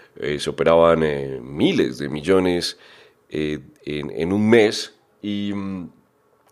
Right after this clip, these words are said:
veía la cantidad de dinero que podía pasar por una bolsa de valores. Así que renuncié a la firma comisionista, me ofrecieron, eh, para quedarme. Yo, yo era muy juicioso en, en mi trabajo, llegaba a tiempo,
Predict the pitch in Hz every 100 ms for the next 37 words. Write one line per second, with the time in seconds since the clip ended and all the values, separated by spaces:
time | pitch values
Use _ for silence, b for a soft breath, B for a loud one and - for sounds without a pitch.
0 | - 95 104 131 135 123 - 107 101 107
1 | 139 131 113 110 143 107 82 78 82 80
2 | 80 95 98 82 101 92 - 87 87 87
3 | 82 87 80 71 69 69 180 - - -
4 | B B B B B B - 98 120 120
5 | - 123 120 120 - _ _ - 90 104
6 | 156 151 98 101 101 143 78 - 101 101
7 | 98 90 90 - 82 110 101 120 127 82
8 | - 73 90 92 92 95 82 B B B
9 | - 82 80 80 76 - 76 - 80 87
10 | 92 92 85 - 80 85 92 104 90 87
11 | - 95 87 87 85 - 80 80 - 71
12 | 90 82 85 80 80 82 82 80 104 104
13 | 98 - 90 85